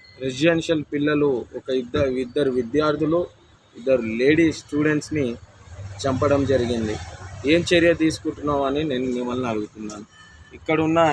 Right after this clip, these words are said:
ఎడ్యుకేషన్ మినిస్టర్, హోమ్ మినిస్టర్ మీరే కదా అని తెలంగాణ రాష్ట్రం అడుగుతుంది. ఇప్పుడు వరకు ధాన్యం ఇయ్యలేవు, ధాన్యం కొంటా అని అన్నావు, ఇప్పుడు వరకు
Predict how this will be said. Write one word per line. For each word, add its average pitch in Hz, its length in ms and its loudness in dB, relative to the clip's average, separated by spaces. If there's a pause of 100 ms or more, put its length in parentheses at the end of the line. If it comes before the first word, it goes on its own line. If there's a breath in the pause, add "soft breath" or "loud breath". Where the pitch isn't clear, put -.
ఎడ్యుకేషన్ 165 640 0
మినిస్టర్, 165 440 -2 (300)
హోమ్ 143 220 0
మినిస్టర్ 151 420 -2
మీరే 135 300 0
కదా 127 200 -2 (280)
అని 139 240 -8
తెలంగాణ 127 500 -4
రాష్ట్రం 123 320 -8 (560)
అడుగుతుంది. 117 420 -6 (500)
ఇప్పుడు 165 260 -2
వరకు 156 240 -4 (160)
ధాన్యం 156 400 0
ఇయ్యలేవు, 143 340 0 (360)
ధాన్యం 160 300 0 (100)
కొంటా 151 340 -4
అని 147 200 -4
అన్నావు, 139 260 -4 (240)
ఇప్పుడు 139 240 -6
వరకు 139 180 -4